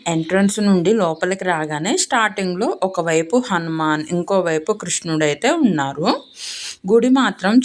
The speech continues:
చాలా పెద్ద ప్లేస్లో ఉంటుందండి. గుడి చుట్టూ మొక్కలు, కొబ్బరి చెట్లు, గోవుల మధ్య గుడి చూడటానికి ఎంత బాగుంటుందో.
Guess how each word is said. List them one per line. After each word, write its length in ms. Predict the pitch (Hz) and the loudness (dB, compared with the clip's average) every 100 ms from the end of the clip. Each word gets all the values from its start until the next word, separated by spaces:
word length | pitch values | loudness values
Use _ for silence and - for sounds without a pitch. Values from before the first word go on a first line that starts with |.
| - | 2
చాలా 280 | 175 160 196 | 0 0 -2
పెద్ద 400 | - 175 - 202 | -2 -4 -2 -2
ప్లేస్లో 540 | 220 233 208 - 196 | 0 0 0 -2 -2
ఉంటుందండి. 800 | 180 151 151 139 135 131 139 233 539 _ - - - 208 | 0 -2 -4 -2 0 0 0 -2 -4 _ -20 -18 -6 0
గుడి 200 | 220 240 | 2 2
చుట్టూ 500 | 240 240 - 214 214 | -2 -4 0 0 2
మొక్కలు, 800 | 208 175 - - 175 170 165 165 | 2 0 -2 -4 -2 -2 -2 -2
కొబ్బరి 340 | 170 156 165 | -2 0 0
చెట్లు, 640 | 165 180 165 160 160 160 156 | 0 0 -2 2 4 4 4
గోవుల 340 | 165 165 170 | 2 2 0
మధ్య 400 | 170 165 156 160 190 165 | -2 -4 -2 0 0 2
గుడి 380 | 160 196 240 254 | 2 4 2 0
చూడటానికి 840 | - 190 185 196 196 180 160 240 - | 0 2 2 2 0 0 0 -2 0
ఎంత 280 | 156 151 156 | 0 0 -2
బాగుంటుందో. 1000 | 160 147 147 156 165 165 165 156 151 143 | -2 0 0 -2 -2 0 2 4 2 0